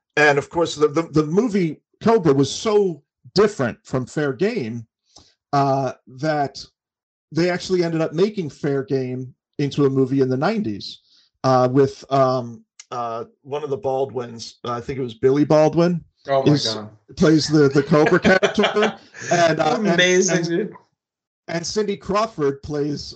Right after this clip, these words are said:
Speaker 1: uh, the Bridget Nielsen character, uh, and it's so different that it's like, you know, it, it bears no, like, there's no big crazy car chase or,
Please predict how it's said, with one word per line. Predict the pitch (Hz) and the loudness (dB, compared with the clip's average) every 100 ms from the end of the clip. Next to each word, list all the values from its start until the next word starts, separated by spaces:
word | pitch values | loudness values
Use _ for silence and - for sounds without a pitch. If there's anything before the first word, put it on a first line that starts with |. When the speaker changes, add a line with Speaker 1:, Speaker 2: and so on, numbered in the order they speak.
| _ | _
Speaker 1:
uh, | 143 143 139 | -2 -2 -2
the | 139 | -6
Bridget | 127 147 156 | -6 -6 -6
Nielsen | 160 196 - 131 | -6 -8 -8 -12
character, | - 117 104 120 - _ _ _ | -10 -10 -10 -12 -16 _ _ _
uh, | 143 143 - | 0 0 0
and | 151 165 | -2 -2
it's | 165 - | -4 -6
so | - 208 190 | -2 2 2
different | 147 208 - 139 120 117 - _ - | 2 0 -2 -8 -10 -10 -14 _ -6
that | 143 143 147 | -2 0 0
it's | 156 143 - | -4 -4 -4
like, | 151 139 _ _ _ _ _ | -4 -4 _ _ _ _ _
you | 165 | -6
know, | 147 | -2
it, | 151 160 156 | 0 -2 -2
it | 160 - | -4 -4
bears | 160 160 131 | -6 -6 -6
no, | 151 156 147 143 | -8 -6 -6 -4
like, | 151 156 | -4 2
there's | 190 170 | 2 2
no | 175 165 | 0 -2
big | 160 156 | -2 -4
crazy | - 151 151 139 143 120 _ | -2 -4 -2 -2 -4 -4 _
car | - 135 | -2 0
chase | 135 - 131 135 - | -2 -4 -4 -4 -8
or, | 127 | -12